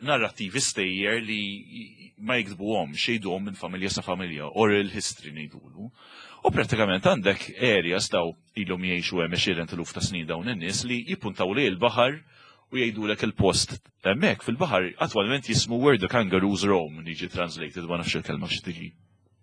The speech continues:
Għalfejn? Għax daw jiftakru meta għaxar telef sen ilu, in-nies ta' dawk l-inħawi kien post fejn il-kangaroos kienu jaqbżu. Imma sewwa taħt il-baħar. Għandek stejjer ta' nies li jimxu minn gżira għal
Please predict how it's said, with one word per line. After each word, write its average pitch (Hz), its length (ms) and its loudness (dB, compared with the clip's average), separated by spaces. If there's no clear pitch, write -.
Għalfejn? - 420 0
Għax - 160 4
daw 104 320 6
jiftakru 120 680 0
meta 95 480 2
għaxar 131 300 0
telef 82 260 2
sen 117 160 4
ilu, 87 240 -2
in-nies 110 360 4
ta' 104 120 2
dawk 95 160 2
l-inħawi 98 600 4
kien 117 240 -2
post - 280 2
fejn 110 160 4
il-kangaroos 123 540 0
kienu 113 180 2
jaqbżu. - 300 -4
Imma 349 160 0
sewwa 117 300 2
taħt 110 220 -8
il-baħar. 117 280 -8
Għandek 127 320 0
stejjer 120 600 2
ta' 107 300 2
nies 120 320 0
li 110 180 2
jimxu 113 320 -2
minn 95 360 -6
gżira 98 480 0
għal 120 120 4